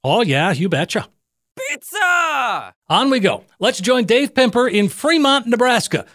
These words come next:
Speaker 1: Well, it's also Omaha, really. The show is Retirement Boss Radio, and in this clip, Dave talks about how some people don't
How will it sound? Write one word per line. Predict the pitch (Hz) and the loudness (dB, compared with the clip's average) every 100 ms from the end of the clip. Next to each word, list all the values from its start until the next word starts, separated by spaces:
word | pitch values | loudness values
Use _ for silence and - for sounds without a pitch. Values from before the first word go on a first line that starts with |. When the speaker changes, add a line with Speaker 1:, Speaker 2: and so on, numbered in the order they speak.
| _ _ | _ _
Speaker 1:
Well, | 170 165 | -2 -2
it's | 147 | 0
also | 151 127 131 - | -2 0 -2 0
Omaha, | 151 123 - 101 | -2 -2 -4 -6
really. | 98 104 127 - - - | -4 -4 -4 -6 -14 -4
The | 156 170 | 0 0
show | - 254 240 | 0 2 2
is | 220 185 - | 2 0 0
Retirement | 165 180 190 240 220 196 | -2 0 0 0 0 0
Boss | 160 196 196 | 0 2 0
Radio, | 180 175 156 165 | 0 2 2 2
and | 180 | 2
in | 175 180 | 2 4
this | 240 - | 2 0
clip, | - 202 139 | 0 -2 2
Dave | 196 233 | 0 0
talks | 214 208 - | -2 -4 -2
about | 175 170 147 | 0 0 0
how | 170 | -2
some | - 262 294 | -2 0 0
people | 269 233 185 196 | 0 -2 0 -2
don't | 175 269 277 | 0 -2 -2